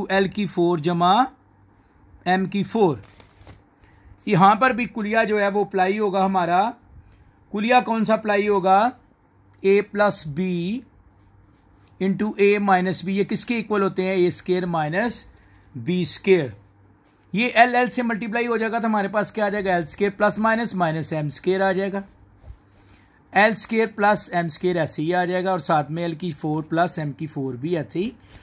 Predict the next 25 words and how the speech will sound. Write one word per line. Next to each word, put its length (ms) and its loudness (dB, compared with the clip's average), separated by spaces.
आ 140 6
जाएगा। 400 -4
अब 160 2
इसके 240 -2
बाद 360 4
फिर 160 0
एल 180 2
की 160 -4
फ़ोर, 260 2
एल 180 2
की 140 -4
फ़ोर, 340 -4
एल 180 2
की 140 -4
टू 300 2
और 80 6
एल 140 2
की 100 -4
टू 180 -6
क्या 160 0
बन 200 -2
जाएगा? 260 2
एल 220 0
की 140 -6
फ़ोर। 380 -2